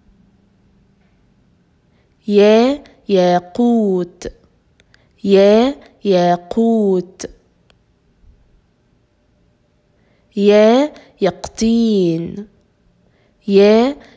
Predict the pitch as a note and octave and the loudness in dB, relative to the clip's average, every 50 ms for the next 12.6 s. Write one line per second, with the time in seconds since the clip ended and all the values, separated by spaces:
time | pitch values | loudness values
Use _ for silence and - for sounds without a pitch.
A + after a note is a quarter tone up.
0 | _ - G#3 F#3+ F#3 F#3 - - - - A3+ A3+ A3+ A3+ A3+ A3 G#3 G3 F#3 F3 | _ -6 -4 -4 -4 -6 -12 -18 -10 -6 -4 -2 -2 0 0 0 0 -2 -2 -2
1 | E3+ E3+ E3+ E3+ F3 G3 G3+ _ _ _ _ _ _ _ _ _ _ _ _ _ | -4 -6 -8 -10 -12 -14 -16 _ _ _ _ _ _ _ _ _ _ _ _ _
2 | _ _ _ _ _ _ _ _ _ _ _ _ _ _ _ _ _ _ _ _ | _ _ _ _ _ _ _ _ _ _ _ _ _ _ _ _ _ _ _ _
3 | _ _ _ _ _ _ _ _ _ _ _ _ _ _ _ _ _ _ _ _ | _ _ _ _ _ _ _ _ _ _ _ _ _ _ _ _ _ _ _ _
4 | _ _ _ - G3+ G3 G3+ G#3 G#3+ A3+ A#3+ C4+ D4+ D4+ - - - _ _ _ | _ _ _ -2 0 2 4 4 4 2 2 0 -2 -4 -8 -16 -20 _ _ _
5 | - G#3 G#3 G#3+ A3 G#3+ F#3+ F3 F3 F#3+ - - - - - _ _ _ _ _ | -6 -2 0 2 2 2 0 -4 -8 -14 -12 -10 -10 -10 -12 _ _ _ _ _
6 | _ - _ _ _ _ _ _ _ _ _ _ _ _ _ _ _ _ _ _ | _ -20 _ _ _ _ _ _ _ _ _ _ _ _ _ _ _ _ _ _
7 | _ _ _ - G3 G3 G3+ G3+ G#3 G#3+ A3+ B3 C4+ C#4+ - - _ _ _ _ | _ _ _ -2 0 2 4 4 4 2 0 0 -2 -6 -10 -16 _ _ _ _
8 | - G3+ G3+ G#3 G#3+ G#3 F#3+ F3+ F#3 F#3 - - - - - _ _ _ _ _ | -4 0 2 2 2 2 0 -4 -10 -14 -12 -8 -8 -8 -8 _ _ _ _ _
9 | _ _ _ _ _ _ _ _ _ _ _ _ _ _ _ _ _ _ _ _ | _ _ _ _ _ _ _ _ _ _ _ _ _ _ _ _ _ _ _ _
10 | _ _ _ _ _ _ _ _ _ _ _ _ _ _ _ _ _ _ _ _ | _ _ _ _ _ _ _ _ _ _ _ _ _ _ _ _ _ _ _ _
11 | _ _ _ _ _ _ _ _ _ _ _ _ _ _ _ _ _ _ _ _ | _ _ _ _ _ _ _ _ _ _ _ _ _ _ _ _ _ _ _ _
12 | _ - G#3 A3 B3 B3 B3 A#3 G#3+ F#3+ F3+ | _ -4 -2 0 2 2 2 2 0 0 -2